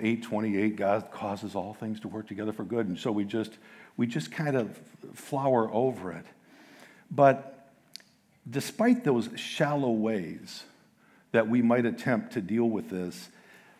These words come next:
there's this timeless imperative given to Christians by the Apostle Paul. And let me emphasize, this is, he's, he's inspired by the Holy Spirit, so this is the Word of God.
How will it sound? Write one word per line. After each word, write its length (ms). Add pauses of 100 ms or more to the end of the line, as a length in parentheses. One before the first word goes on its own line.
there's 340
this 360
timeless 720
imperative 1040
given 280
to 140
Christians 840 (720)
by 280
the 140
Apostle 520
Paul. 440
And 140
let 120
me 160
emphasize, 560
this 180
is, 140
he's, 340
he's 380
inspired 580
by 140
the 100
Holy 320
Spirit, 500
so 120
this 240
is 260
the 100
Word 280
of 100
God. 320